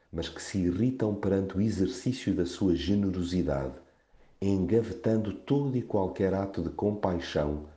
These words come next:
por causa de regrinhas. Evitemos cair neste logro, pelo que o melhor é abraçar mesmo o lema de Jesus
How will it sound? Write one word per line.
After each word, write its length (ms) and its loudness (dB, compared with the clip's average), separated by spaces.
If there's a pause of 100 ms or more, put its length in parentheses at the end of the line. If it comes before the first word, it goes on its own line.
(240)
por 160 -2
causa 380 2
de 100 -2
regrinhas. 680 -2 (920)
Evitemos 500 0
cair 320 2
neste 360 -2
logro, 680 0 (580)
pelo 200 -2
que 180 -4
o 60 2
melhor 440 2
é 140 4
abraçar 480 0
mesmo 420 2
o 100 2
lema 260 4
de 100 -2
Jesus 560 -2